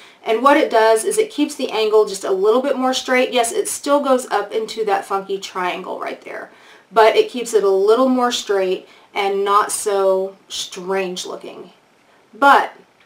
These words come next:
if you guys have, like, funky eye shape like I do, I don't even know what you would call this eye shape. It's not exactly almond. It's not exa-, I, I don't know. Um, I don't know what you would call it. But if you guys have any tips on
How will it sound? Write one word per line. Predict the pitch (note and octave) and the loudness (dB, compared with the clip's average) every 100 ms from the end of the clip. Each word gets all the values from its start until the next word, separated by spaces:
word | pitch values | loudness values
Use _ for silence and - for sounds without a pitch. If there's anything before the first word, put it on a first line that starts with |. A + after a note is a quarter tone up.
| - - _ - | -20 -20 _ -10
if | F#3+ | -4
you | A#3 E4 | 2 4
guys | C4+ B3+ A#3+ A#3+ - | 6 6 4 2 -4
have, | - - A#3 A3 G#3+ G#3+ | -10 -2 2 4 4 2
like, | G#3 F3+ | 0 -4
funky | - F3 F3+ G3+ A3 | -6 -10 -4 2 4
eye | A3+ | 4
shape | A3 G#3+ G#3+ | 2 0 0
like | G#3+ G#3 | 0 2
I | A3+ A3 | 4 4
do, | G3+ G3 | 2 0
I | C4 E4+ | 0 0
don't | E4+ A#3+ | 0 0
even | G#3+ G3 F#3 | -2 -2 -6
know | F#3 | -6
what | F3+ F#3 | -6 -6
you | |
would | F3+ - | -10 -10
call | - E3 | -8 -8
this | C#3+ - | -8 -10
eye | - | -10
shape. | - - B3 | -10 -10 -8
It's | C4+ | -2
not | D4+ | -2
exactly | C4+ A#3+ A#3+ A#3 G3+ | 0 0 2 0 -4
almond. | F#3+ F#3+ G3 F#3+ G3 | -6 -6 -6 -4 -6
It's | F3+ | -4
not | A3+ A#3+ | -4 -2
exa-, | A#3 | -4
I, | A3+ - G#3+ A3 | -4 -4 -2 -2
I | |
don't | F#3+ - | -4 -8
know. | - - - - - - | -12 -14 -20 -20 -20 -6
Um, | - A3+ G#3 G3 G3 - _ _ - | 2 4 4 0 -8 -14 _ _ -8
I | C4 | -2
don't | C#4+ | 0
know | C4+ | 0
what | A3+ G3+ | 0 -2
you | |
would | F#3 | -4
call | - E3 | -6 -8
it. | - G#3+ | -8 -4
But | A3 A#3 A3 A3 | 2 4 4 -2
if | A3+ | -4
you | C4 | 2
guys | C4+ B3+ | 2 2
have | B3+ A#3 | 0 -2
any | A3 A3 A#3+ | -2 -4 -6
tips | - A#3+ A#3 - | -6 -4 -4 -6
on | A#3+ G#3 G3+ G3 | -4 -2 0 -2